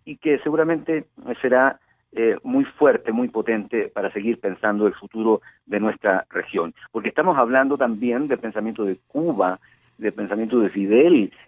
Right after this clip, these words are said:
tan estrechamente ligado a la transformación de su país, o sea, un país que, que ha instalado el sentimiento de la solidaridad, el sentimiento colectivo, el, la capacidad de, de, de pensar, eh, y además de pensar no solamente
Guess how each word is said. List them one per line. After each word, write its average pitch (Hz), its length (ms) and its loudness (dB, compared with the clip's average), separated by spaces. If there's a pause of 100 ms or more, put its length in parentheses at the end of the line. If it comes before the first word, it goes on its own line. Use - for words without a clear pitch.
(140)
tan 120 220 0
estrechamente 113 580 -2
ligado 110 440 4
a 110 60 6
la 98 40 2
transformación 104 560 -4
de 101 80 -6
su 98 80 -12
país, 120 400 -2
o 95 60 -4
sea, 104 120 -6
un 107 120 -4
país 110 280 2
que, 107 200 0 (320)
que 117 120 4
ha 117 60 6
instalado 131 760 2
el 107 80 -6
sentimiento 117 540 -10
de 117 60 -2
la 101 80 -4
solidaridad, 104 760 0
el 101 140 -10
sentimiento 110 460 -8
colectivo, 117 760 -4 (440)
el, 107 280 -4
la 107 120 2
capacidad 107 560 2
de, 117 240 2 (320)
de, 101 320 -6
de 110 100 0
pensar, 147 680 0 (100)
eh, 107 260 -2
y 113 180 -6
además 107 360 0
de 131 80 -4
pensar 117 400 -6
no 139 140 -4
solamente 127 640 -6